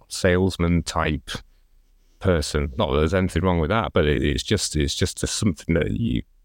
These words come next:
you know, people kind of make a judgment, and, and people, yeah, we all make judgments about all sorts of things. But I,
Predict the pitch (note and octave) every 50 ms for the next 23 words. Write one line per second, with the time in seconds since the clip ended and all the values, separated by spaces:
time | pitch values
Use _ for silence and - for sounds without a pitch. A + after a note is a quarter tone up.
0 | _ _ _ _ _ _ _ _ _ _ _ _ - - B1 A#1 G2+ - - G#2
1 | F2 - - - F#2+ F#2+ F2 - - - F#2+ F#2 F2+ - - - - - A2+ A2+
2 | G#2+ - A#2+ F#2+ - - G#2+ F2+ - - F2 E2+ E2 C2 - - - F2+ F2 D2
3 | - - G2 - - - G#2 F2+ - - F2 F2 D#2 - - - _ _ _ _
4 | _ _ _ _ - - - - - G1+ G1+ - G2 F#2+ F#2+ F#2+ G2 F#2 F2 E2
5 | D2+ - - G#2 - - - F2+ D#2 C#2 - E2 F#2 F2+ C#2+ A#1+ D2+ F#2 - -
6 | - - A#1+ - - - - G2 F#2 F2+ E2+ C#2+ - - D#2 C2+ - - - -
7 | - - - - - - _ - - G#2 G#2+ G#2 G#2+ G#2 G#2 G#2 G#2+ G#2+ G#2+ -
8 | C2 C2+ B1+ A#1+